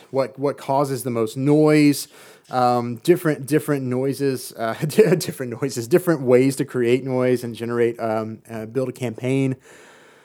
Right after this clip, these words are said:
Uh, oh my gosh. Um, so, so good. Uh,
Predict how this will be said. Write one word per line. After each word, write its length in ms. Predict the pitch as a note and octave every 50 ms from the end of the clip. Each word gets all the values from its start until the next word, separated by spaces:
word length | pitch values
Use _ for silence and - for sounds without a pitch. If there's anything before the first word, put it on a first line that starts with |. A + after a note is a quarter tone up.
| _ _ _ -
Uh, 460 | C3 C3 C3 B2+ B2+ B2+ B2+ B2+ A#2+
oh 140 | C3 D3 C#3+
my 100 | C3+ B2+
gosh. 540 | A#2 B2 A#2 A#2 A2 G#2+ - - - - - -
Um, 600 | - B2 B2+ B2+ B2+ B2+ B2+ B2 B2 A#2+ A#2+ A#2 _ _ _ _ _ _ _ _ _ _ - _ _
so, 320 | - - - - F3 E3+ D#3+
so 240 | - - C#3+ B2+
good. 440 | A#2 B2 A#2 A2+ A2+ A2 G#2+ A2 G2+ _ -
Uh, 580 | A#2+ B2 A#2+ B2 B2 A#2+ A#2+ A#2+ A#2 A#2+ A#2